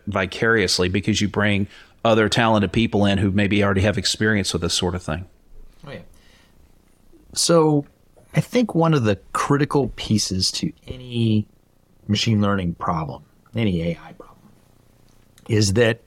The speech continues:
Speaker 2: you have to understand what the data's telling you.
Speaker 1: Mm-hmm.
Speaker 2: And this is, this is where the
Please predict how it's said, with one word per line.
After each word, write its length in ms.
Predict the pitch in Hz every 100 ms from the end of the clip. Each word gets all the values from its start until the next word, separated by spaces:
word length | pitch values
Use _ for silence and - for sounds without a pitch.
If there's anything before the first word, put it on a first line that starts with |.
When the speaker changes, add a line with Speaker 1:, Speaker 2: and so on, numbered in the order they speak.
| _ _ _ _
Speaker 2:
you 80 | -
have 180 | 151 214
to 120 | -
understand 520 | 165 127 - 117 113
what 220 | 92 110 -
the 80 |
data's 340 | 87 85 80 -
telling 300 | - - - _ _ _ _ _ - _ _ -
you. 80 |
Speaker 1:
Mm-hmm. 380 | 98 101 107 117
Speaker 2:
And 240 | 117 107 120
this 160 | 139
is, 140 | 131 110
this 220 | 135 -
is 200 | 117 101
where 200 | 110 107
the 140 | 98